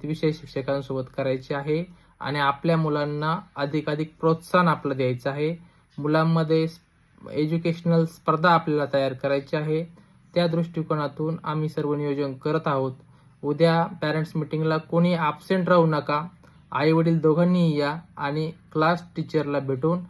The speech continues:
आपल्या मुलांचे पेपर अवश्य बघा आणि त्यांच्या, अ, पाठीवर कौतुकाची थाप द्या, त्यांना प्रोत्साहन द्या, त्यांना अभ्यासासाठी अधिकाधिक प्रोत्साहन द्या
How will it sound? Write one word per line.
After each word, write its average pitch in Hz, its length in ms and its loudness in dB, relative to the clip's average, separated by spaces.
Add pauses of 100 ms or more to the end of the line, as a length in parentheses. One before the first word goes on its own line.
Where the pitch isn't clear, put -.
(240)
आपल्या 165 400 0
मुलांचे 147 640 -2
पेपर 147 460 -4
अवश्य 156 540 -2
बघा 139 300 0 (400)
आणि 147 200 -4
त्यांच्या, 156 600 -2 (200)
अ, 131 560 -4 (180)
पाठीवर 165 440 2
कौतुकाची 156 920 -4
थाप 160 120 4
द्या, 139 280 0 (400)
त्यांना 156 260 -2
प्रोत्साहन 170 680 2
द्या, 143 160 2 (200)
त्यांना 151 300 0
अभ्यासासाठी 156 680 -4
अधिकाधिक 165 580 -2
प्रोत्साहन 165 480 0
द्या 135 200 0